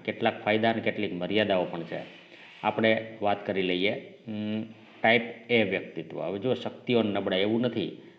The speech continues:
કે કોણ સારું ને કોણ ખરાબ, એ વાત જ નથી. અગત્યની વાત એ છે કે બંને જુદા છે, બરોબર? તો ટાઈપ એ વ્ય-,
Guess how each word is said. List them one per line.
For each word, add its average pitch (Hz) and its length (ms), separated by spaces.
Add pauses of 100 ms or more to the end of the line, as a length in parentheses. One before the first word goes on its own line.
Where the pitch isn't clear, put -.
(220)
કે 85 320 (500)
કોણ 113 240
સારું 107 300
ને 104 60
કોણ 117 200
ખરાબ, 113 380
એ 117 60
વાત 123 260
જ 104 120
નથી. 90 320
અગત્યની 113 680
વાત 120 200
એ 120 80
છે 117 120
કે 113 80
બંને 104 280
જુદા 87 400
છે, 76 220
બરોબર? 101 340 (680)
તો - 140
ટાઈપ 120 180
એ 120 360
વ્ય-, 117 280